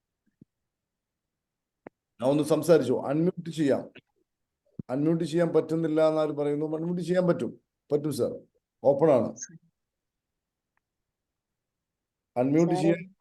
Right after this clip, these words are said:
Speaker 1: പറ്റും. ആ.
Speaker 2: സമാധാനമുണ്ട് മനസ്സിന്.
Speaker 1: ആരാ പേ-, പേരെന്തായിരുന്നു?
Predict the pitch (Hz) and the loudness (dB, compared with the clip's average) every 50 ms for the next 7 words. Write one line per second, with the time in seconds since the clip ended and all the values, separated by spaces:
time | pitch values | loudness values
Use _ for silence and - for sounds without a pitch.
0 | _ - 131 113 - 110 - 123 117 101 85 - _ _ _ _ _ _ _ _ | _ -6 -6 -6 -6 -4 -2 -2 -2 -2 -4 -10 _ _ _ _ _ _ _ _
1 | _ - - - _ _ _ _ _ _ _ _ _ _ - - - 180 180 180 | _ -16 -16 -16 _ _ _ _ _ _ _ _ _ _ -18 -12 -8 -4 -2 -2
2 | 185 190 196 202 214 214 202 196 196 190 180 - - - 165 170 170 160 - - | 0 0 0 0 0 0 0 0 -2 -4 -6 -8 -8 -6 -4 -4 -4 -4 -4 -6
3 | 190 185 185 - - - _ _ _ _ _ _ _ _ _ _ _ _ _ _ | -4 -4 -4 -6 -10 -16 _ _ _ _ _ _ _ _ _ _ _ _ _ _
4 | - 131 147 151 165 160 160 160 160 160 165 - 151 160 165 165 165 170 170 170 | 0 2 4 4 4 4 4 6 6 6 6 6 6 4 6 6 6 4 4 4
5 | 170 185 202 - - | 4 0 -2 -4 -10